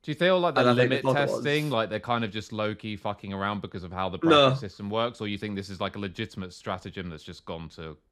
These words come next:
Speaker 1: gone
Speaker 2: Yeah,
Speaker 1: bad?
Speaker 2: it was, I think it was, I think that's, like, I think you have to take, if you're playing series, I think you have to take e-,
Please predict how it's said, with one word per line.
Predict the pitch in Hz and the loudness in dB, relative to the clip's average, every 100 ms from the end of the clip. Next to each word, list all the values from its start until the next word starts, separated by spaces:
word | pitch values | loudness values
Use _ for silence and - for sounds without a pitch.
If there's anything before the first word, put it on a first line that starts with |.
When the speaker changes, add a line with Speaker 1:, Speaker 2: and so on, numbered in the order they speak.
| _ _ _ _ | _ _ _ _
Speaker 1:
gone | 87 85 | -10 2
Speaker 2:
Yeah, | 190 143 | 6 6
Speaker 1:
bad? | |
Speaker 2:
it | |
was, | 131 | 4
I | 147 160 | 2 4
think | 175 165 | 6 6
it | |
was, | 156 131 - - | 4 2 -4 0
I | 151 | 4
think | 165 135 | 4 4
that's, | 135 - - _ - | 0 -2 -16 _ -10
like, | 104 - - - _ _ _ _ - | -10 -10 -18 -20 _ _ _ _ -8
I | 156 | 2
think | 160 | 6
you | 147 | 6
have | 143 | 4
to | 147 | 2
take, | 160 - | 2 4
if | 170 | 4
you're | 185 | 4
playing | 185 226 214 | 4 6 6
series, | 190 190 185 123 127 139 | 4 2 4 4 0 2
I | |
think | 160 147 | 2 6
you | 139 | 6
have | 147 | 6
to | 135 | 2
take | 135 156 - | -2 -2 0
e-, | 160 | 0